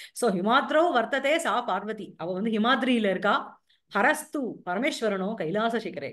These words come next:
கைலாச சிகரத்துல இருக்கார். அதஹ கதம் தயோஹோ பரஸ்பர, ஆ, சந்தர்ஷன உற்பத்திஹி. So இவா ரெண்டு பேரும் பரஸ்பரம் பார்க்கறதுக்கு வந்து என்ன வாய்ப்பு? ஒருத்தர் ஒருத்தர் மீட்டே பண்ணிக்கலனா அப்புறம் வந்து எப்படி அவளுக்கு ஒருத்தர் ஒருத்தர்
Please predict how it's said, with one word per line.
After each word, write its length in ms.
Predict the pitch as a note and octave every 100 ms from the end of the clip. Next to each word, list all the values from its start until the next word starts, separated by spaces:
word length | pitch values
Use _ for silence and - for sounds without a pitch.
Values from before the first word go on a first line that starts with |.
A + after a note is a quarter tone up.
| D#3+
கைலாச 300 | F3+ B3 A#3
சிகரத்துல 420 | F#3 E3 D#3+ D#3+
இருக்கார். 320 | C#3+ D#3+ D#3 - - - D#3
அதஹ 380 | G3 F#3+ F3+
கதம் 360 | F3+ D#3+ C4+ D4+
தயோஹோ 600 | A#3+ A3+ A#3 G#3+ G#3+ G3+
பரஸ்பர, 760 | F3 F#3+ G#3+ - A#3+ D#4 F4 - _ - - _ G#3+
ஆ, 200 | G3+ F3+ E3 D#3+ D#3+
சந்தர்ஷன 720 | B3+ D#4 E4+ C4+ - C4+ C#4+ G3
உற்பத்திஹி. 680 | G#3 G#3+ - D#3+ D#3 D3 - - -
So 180 | E4+
இவா 180 | D4 C4
ரெண்டு 280 | A#3+ C4 E4+
பேரும் 240 | E4 F#4
பரஸ்பரம் 600 | G#3+ A#3+ - G4 F#4+ F4+
பார்க்கறதுக்கு 720 | A#3+ D4 E4 F4 - E4 - C4
வந்து 200 | B3+ D4+
என்ன 240 | A3+ D4+
வாய்ப்பு? 540 | A3+ F3 G#3+ A3 C#3 - E3
ஒருத்தர் 200 | E3 E4+
ஒருத்தர் 280 | C#4 F4 C#4+
மீட்டே 320 | C4 E4+ F4+
பண்ணிக்கலனா 640 | D#4 B3 A#3 G3 F#3 C#4+ - _ _
அப்புறம் 320 | A#3 B3 F4+
வந்து 220 | D#4 F#4+
எப்படி 260 | D#4+ D#4 F#4
அவளுக்கு 440 | D4+ C4+ B3 A3+
ஒருத்தர் 180 | A3+ C4+
ஒருத்தர் 200 | C4 B3+